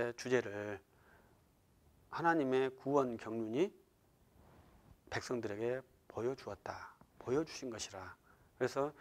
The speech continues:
이 성경을 보면서 알아야 할 것이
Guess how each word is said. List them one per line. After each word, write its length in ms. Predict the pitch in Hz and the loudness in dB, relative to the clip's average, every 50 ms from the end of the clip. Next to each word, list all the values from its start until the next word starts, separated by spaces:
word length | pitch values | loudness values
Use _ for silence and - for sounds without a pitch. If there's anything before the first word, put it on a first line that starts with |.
| - - - - - | -18 -20 -18 -6 -4
이 80 | 120 | -4
성경을 520 | 117 - 175 180 175 165 151 139 131 127 117 | 0 2 2 4 6 6 6 6 6 4 2
보면서 600 | - - 113 117 127 131 127 - 135 151 175 190 - - - - - - - - - | 0 0 2 4 4 4 4 2 2 2 2 0 -4 -12 -20 -20 -20 -20 -20 -4 4
알아야 320 | - 107 117 135 156 165 | 6 8 8 10 8 8
할 120 | 156 147 | 6 4
것이 440 | 123 - 110 107 - - 101 95 92 | 4 2 -2 -4 -4 -4 -6 -8 -10